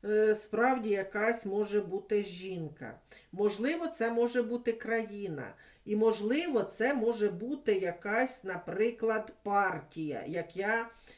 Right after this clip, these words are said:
е, допускала в попередньому розкладі. Але в будь-якому випадку королева пентаклів, саме вона допоможе зійти на трон королю мечів.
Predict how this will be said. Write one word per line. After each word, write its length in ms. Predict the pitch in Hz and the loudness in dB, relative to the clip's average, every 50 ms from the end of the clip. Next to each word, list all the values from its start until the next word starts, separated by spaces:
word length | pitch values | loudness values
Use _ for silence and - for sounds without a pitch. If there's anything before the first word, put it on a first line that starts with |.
| - _ - | -20 _ -10
е, 160 | - 175 175 | -8 -8 -4
допускала 840 | 175 190 190 190 196 185 - - - - 208 220 226 226 220 214 214 | -4 -4 -4 -2 -4 -4 -6 -6 -4 -4 0 2 2 4 4 2 0
в 300 | 214 - 160 156 - - - | -2 -4 -10 -14 -14 -8 -6
попередньому 800 | 208 196 190 - 180 196 196 190 190 190 196 196 190 196 196 190 | -6 -4 -4 -4 -2 -2 0 -2 -2 -4 -6 -6 -4 -4 -4 -2
розкладі. 840 | 185 190 185 175 151 - - - 139 123 127 127 117 127 120 - - - - - - - _ | -2 -2 -2 -2 -2 -4 -6 -8 -8 -8 -8 -8 -10 -12 -16 -18 -20 -20 -20 -20 -20 -20 _
Але 560 | - - 202 226 240 262 277 277 269 262 247 240 - | -4 2 6 6 6 8 6 6 6 4 4 2 -2
в 80 | - 175 | -4 -2
будь-якому 560 | 190 226 277 277 220 233 294 330 330 339 302 | 0 2 2 2 2 0 0 0 0 0 0
випадку 840 | 269 254 233 214 208 - 190 185 196 - - - - 170 151 139 143 - - _ _ - - - - - - - - - _ _ _ _ | 2 4 4 4 4 2 0 -4 -4 -6 -10 -12 -10 -10 -10 -10 -10 -14 -20 _ _ -20 -20 -20 -20 -20 -20 -20 -20 -20 _ _ _ _
королева 640 | - 226 247 262 277 277 269 254 220 196 190 180 - | 6 8 8 8 8 6 6 4 4 4 2 -2 -4
пентаклів, 880 | - - 190 196 208 208 - 226 240 277 320 320 - - 220 190 180 175 | -2 0 0 0 -2 -2 0 2 4 4 2 0 -2 -6 -6 -6 -4 -4
саме 500 | - - - 220 233 247 262 285 269 240 | -4 -2 0 2 2 2 2 2 2 2
вона 640 | 202 190 208 190 185 180 196 208 233 277 330 359 - - _ _ _ _ _ _ _ _ _ _ _ _ _ _ - | 2 0 -2 -2 -2 -4 -2 0 0 -2 -2 -4 -10 -16 _ _ _ _ _ _ _ _ _ _ _ _ _ _ -12
допоможе 1200 | 160 160 160 220 233 226 - 226 220 214 208 196 202 208 226 262 302 285 - 220 208 156 127 135 - - _ _ _ _ _ _ _ _ _ _ - | -10 4 8 8 8 8 8 4 4 4 4 4 2 4 4 4 2 0 0 -2 -2 -2 -4 -8 -12 -20 _ _ _ _ _ _ _ _ _ _ -10
зійти 580 | - 160 156 151 180 233 233 220 226 - 214 202 | -6 -4 -4 -2 -2 -2 -2 -2 0 0 0 2
на 160 | 190 180 175 | 2 0 -4
трон 340 | 175 - 190 208 247 285 294 | -4 -2 0 2 2 2 0
королю 480 | - - 202 190 190 185 190 196 214 202 | -2 -2 -2 0 0 0 0 -2 -2 -2
мечів. 600 | 202 202 196 - - - - 170 151 135 - | -4 -6 -6 -8 -10 -8 -8 -6 -6 -8 -8